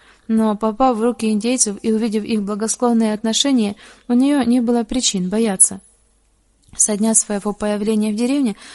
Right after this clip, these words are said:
она видела только доброту и дружбу с их стороны. Неужели все проблемы, связанные с индейцами, были вызваны недоразумением и незнанием? Без сомнения, в смерти женщины обвинят индейцев. И, конечно же, белые захотят возмездия,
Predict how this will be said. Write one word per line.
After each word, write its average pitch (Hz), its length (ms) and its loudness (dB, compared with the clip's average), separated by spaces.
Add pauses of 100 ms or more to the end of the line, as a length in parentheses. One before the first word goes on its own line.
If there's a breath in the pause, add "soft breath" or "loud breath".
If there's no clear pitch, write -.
(140)
она 311 240 2
видела 233 300 2
только 220 360 -2
доброту 233 480 -2
и - 140 -6
дружбу 208 380 -2
с - 100 -2
их 180 80 -10
стороны. 208 500 -2 (520)
Неужели 226 460 2
все 202 160 -4
проблемы, 214 520 -2
связанные 233 480 0
с - 140 0
индейцами, 202 560 0 (340 loud breath)
были 247 240 2
вызваны 214 500 0
недоразумением 208 880 0
и 220 120 -4
незнанием? 214 640 0 (560)
Без 262 180 2
сомнения, 226 540 2
в 196 40 -2
смерти 262 380 -2
женщины 233 480 -2
обвинят 220 480 0
индейцев. 202 500 0 (440 soft breath)
И, 240 260 2
конечно 247 480 0
же, 202 80 -4
белые 202 360 0
захотят 190 420 -6
возмездия, 190 640 -2